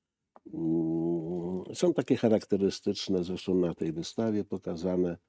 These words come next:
rysunki, y, które z przyjemnością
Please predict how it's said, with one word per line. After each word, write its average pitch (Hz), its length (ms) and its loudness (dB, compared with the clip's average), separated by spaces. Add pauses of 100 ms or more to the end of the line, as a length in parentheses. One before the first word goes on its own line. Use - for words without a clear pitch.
(380)
rysunki, 90 920 2 (100)
y, 135 680 0
które 147 640 2 (920)
z - 120 -10
przyjemnością 127 1080 4